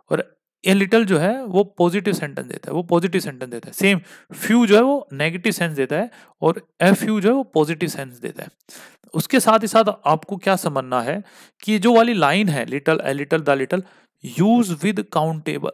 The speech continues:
अनकाउंटेबल, अनकाउंटेबल जिनको हम गिन नहीं सकते, उनके साथ हमें इसको यूज़ करना है। जैसे कि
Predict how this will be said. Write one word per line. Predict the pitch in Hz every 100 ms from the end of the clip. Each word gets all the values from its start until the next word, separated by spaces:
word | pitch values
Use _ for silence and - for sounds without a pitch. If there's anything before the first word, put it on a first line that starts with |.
| 175
अनकाउंटेबल, | 185 180 127 123 - - - -
अनकाउंटेबल | 143 151 151 156 170 175
जिनको | 156 160 185
हम | 180
गिन | 151 180
नहीं | 170 143
सकते, | 156 147 - 185
उनके | - 156 160 175
साथ | 170 165
हमें | 151 147
इसको | 143 - 147 233 208
यूज़ | 127 151 147
करना | - 127 113
है। | 104 _ - - _ _
जैसे | 170 175 185
कि | -